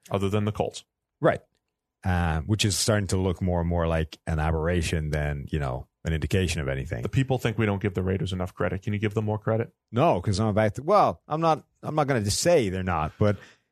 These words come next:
Speaker 1: We'll give them credit Monday if
Speaker 2: the
Speaker 1: they
Speaker 2: Texans
Speaker 1: win
Speaker 2: are
Speaker 1: this.
Speaker 2: quite a good team. So where does, where does that fall in the spectrum? Do they get another ass kicking, or do they actually show up well against a decent team? This is the question. This is why this game's worth watching.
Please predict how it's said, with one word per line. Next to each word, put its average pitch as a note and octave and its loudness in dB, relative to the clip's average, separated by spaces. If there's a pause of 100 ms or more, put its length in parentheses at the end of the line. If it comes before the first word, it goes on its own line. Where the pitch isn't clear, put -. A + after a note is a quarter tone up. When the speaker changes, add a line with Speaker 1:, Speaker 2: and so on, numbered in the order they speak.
(220)
Speaker 1:
We'll C#3+ 0
give E3+ 2
them E3+ -2
credit D3+ 2
Monday A#2+ 0
if A#2+ 0
Speaker 2:
the B2 4
Speaker 1:
they A#2 -4
Speaker 2:
Texans E3 2
Speaker 1:
win E3 6
Speaker 2:
are D#3+ 6
Speaker 1:
this. - -6
Speaker 2:
quite C#3 4
a - -2
good A#2 0
team. G#2+ 0
So G#2 2
where G#2+ 2
does, A2 -2
where A#2+ 4
does B2 2
that B2 4
fall C#3+ 4
in A2+ 0
the G#2 -2
spectrum? G#2+ 0 (160)
Do A2+ 0
they G#2+ 4
get G2+ 2
another G2 2
ass F2 0
kicking, G#2+ 0
or F#2+ 0
do G2 0
they G2+ 2
actually G2+ 0
show A2+ 2
up G#2 -2
well C#3+ 2
against E2+ -2
a - -6
decent D#2+ -2
team? C#2 -4 (880)
This - 2
is G2 4
the - -2
question. - 0 (200)
This F#2+ 2
is G#2+ 2
why G2 4
this G2+ 2
game's G2 0
worth F2 0
watching. F#3+ 0